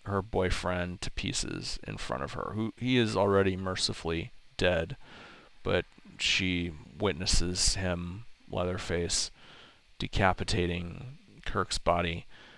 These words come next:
while suffering this unimaginable thing.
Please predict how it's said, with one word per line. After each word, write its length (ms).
while 580
suffering 640
this 400
unimaginable 640
thing. 380